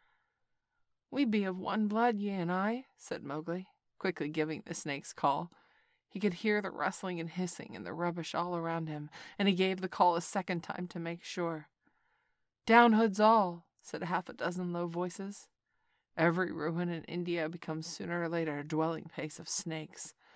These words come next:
and the old summer house was alive with cobras.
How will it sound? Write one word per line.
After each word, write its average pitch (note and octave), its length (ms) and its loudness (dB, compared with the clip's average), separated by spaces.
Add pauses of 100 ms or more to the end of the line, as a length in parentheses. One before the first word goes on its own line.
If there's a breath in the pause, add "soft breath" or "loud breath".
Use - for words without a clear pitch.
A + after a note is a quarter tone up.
(200 soft breath)
and F3+ 120 4
the F#3 100 4
old G3 280 -2
summer F#3+ 300 0
house E3+ 360 -2
was C#3 100 -8
alive D3 560 0
with D#3 160 -4
cobras. C#3+ 640 -6